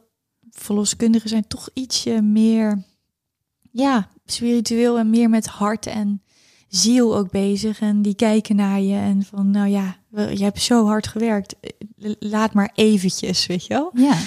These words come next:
Speaker 1: Dat vond ik wel heel fijn. En, eh, na een uur was hij er nog niet.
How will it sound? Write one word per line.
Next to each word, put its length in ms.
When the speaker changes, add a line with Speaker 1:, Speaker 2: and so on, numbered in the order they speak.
Speaker 1:
Dat 180
vond 140
ik 80
wel 120
heel 220
fijn. 500
En, 300
eh, 960
na 140
een 280
uur 240
was 200
hij 100
er 160
nog 400
niet. 340